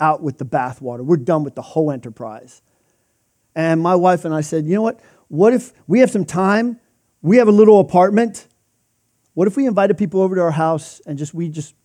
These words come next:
we, uh, I, I love the Bible and I like to teach, so what if I just wrestle with and learn some stuff to teach to people?" And, and, and over time, it, it, it,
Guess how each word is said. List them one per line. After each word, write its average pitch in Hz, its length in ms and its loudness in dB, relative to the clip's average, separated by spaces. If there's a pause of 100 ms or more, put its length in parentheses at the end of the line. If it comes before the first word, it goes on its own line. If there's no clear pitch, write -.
(560)
we, 156 280 -4 (640)
uh, 143 220 -10
I, 156 100 0
I 170 180 2
love 185 260 4
the 165 60 2
Bible 170 340 2
and 165 80 2
I 160 40 2
like 160 220 2
to 151 80 -8
teach, 196 380 -6
so 165 100 -2
what 170 160 0
if 180 80 -4
I 196 80 2
just 180 180 -4
wrestle 175 380 -2
with 175 260 -2
and 147 240 -6
learn 180 400 -2 (260)
some 156 200 -6
stuff - 260 -2
to 151 80 -6
teach - 340 -8
to 147 60 -10
people?" 131 440 -10 (760)
And, 180 220 0
and, 170 180 -4
and 180 220 -4
over 180 160 0
time, 196 300 -2
it, 170 220 -8
it, - 400 -12
it, 151 100 -10